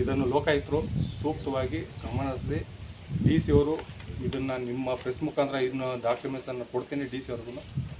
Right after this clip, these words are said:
ಅವ್ರ ಮೇಲೆ ಸೂಕ್ತ ಕಾನೂನು ಕ್ರಮ ತಗೊಂಡು ನಮಗೆ ಎಸ್ ಟಿ ಪಿ ವರ್ಕ್ನ ವರ್ಕ್ ಮಾಡೋಕ್ಕೆ ಇವರು ಜನಗಳಿಂದ ಮೋಸ ಮಾಡಿರೋ ದುಡ್ಡನ್ನ ಸಂಗ್ರಹಿಸ್ಬಿಟ್ಟು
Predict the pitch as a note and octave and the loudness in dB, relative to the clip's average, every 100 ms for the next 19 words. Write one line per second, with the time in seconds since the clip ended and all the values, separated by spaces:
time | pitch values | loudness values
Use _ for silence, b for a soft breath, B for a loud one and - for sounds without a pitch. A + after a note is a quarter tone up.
0 | A2+ B2 A#2+ C#3 C3 - D3+ - C3 A#2+ | -2 -2 0 -2 -4 -4 -4 -2 -4 -2
1 | B2+ B2+ B2 A#2+ A2+ A2+ A#2+ A#2+ A#2+ D#3+ | -2 -4 -6 -6 -6 -6 -4 -4 -4 -6
2 | - - - - A#2+ C3 C3+ C#3+ B2 - | -6 -14 -14 -4 -2 0 0 0 -4 -2
3 | D#3+ D#3 B2 B2 - C#3+ - - - - | -2 0 0 -2 -4 -6 -6 -20 -20 -20
4 | - - - - G#2+ A2+ - - B2 C#3+ | -20 -20 -20 -18 -14 -14 -14 -12 -4 -4
5 | C3+ C3 A#2 A#2 A#2 D#3+ - - - - | 0 0 0 -2 -2 -4 -6 -14 -20 -20
6 | - - C3 C3 B2+ A#2+ A2 G#2 - G#2+ | -20 -14 -4 2 4 4 0 -6 -6 -2
7 | C3+ D3 C#3+ C3 A#2+ B2+ B2+ B2 A#2 A2+ | 2 4 4 0 -2 -4 -2 -4 -6 -4
8 | A#2+ C3 D#3+ C3+ B2+ B2 A2+ - B2 | -4 -4 -6 -6 -6 -6 -10 -6 -6